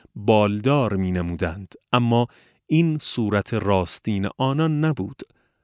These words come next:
همچنان که فرشته نزد مریم و آتش نزد موسی و موارد دیگر.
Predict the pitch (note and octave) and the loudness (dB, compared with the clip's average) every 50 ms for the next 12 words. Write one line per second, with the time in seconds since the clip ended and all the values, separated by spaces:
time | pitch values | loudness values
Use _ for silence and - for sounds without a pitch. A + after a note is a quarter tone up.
0 | _ _ _ _ - - A2+ F#2+ - - G#2+ G2 G#2+ A2+ A2 - - A#2+ A#2 A2+ | _ _ _ _ -6 -4 -4 -4 -2 -2 0 2 2 0 0 0 0 0 0 0
1 | - - A2+ G#2 G2 - - - - C#3+ C#3 C3+ C#3 B2+ A#2+ A2+ G#2 F2+ F2 F#2+ | 0 -2 0 0 0 -2 -2 -2 -2 -2 0 0 0 0 2 0 0 -2 -2 -4
2 | G#2+ G2 F#2 F2+ F2 F2 F2 A#2 B2+ D3 D3+ D3+ C#3 - _ _ _ _ _ _ | -2 -2 -2 -2 -2 -2 0 2 4 4 4 2 0 -4 _ _ _ _ _ _
3 | - A2 G#2+ - - A#2 A#2 A#2 A#2 - - D#3 C#3+ - - C3+ B2+ A#2+ A2 G#2 | -6 -6 -4 -2 2 2 2 2 0 -2 -4 -4 -4 -2 -2 0 0 2 2 0
4 | F#2 F2 F2+ G#2+ F#2+ F2+ F2 E2+ E2 - - B2+ C3 C#3+ C#3+ C#3 A#2+ B2 A#2 A#2+ | -2 -2 -4 -4 -4 -4 -4 -6 -6 -4 -2 0 2 2 2 0 0 2 0 0
5 | A#2 - _ _ _ _ - G#2+ G#2 F#2 F2 F#2 F2 D#2+ D2+ F2 F#2+ F2+ G#2 F#2 | 0 -4 _ _ _ _ -6 -2 -2 0 0 0 -2 -2 -2 -2 -2 -2 -2 -4
6 | - - F#2+ F2 - A2+ G2+ E2+ | -4 -6 -8 -4 -2 -2 -2 -2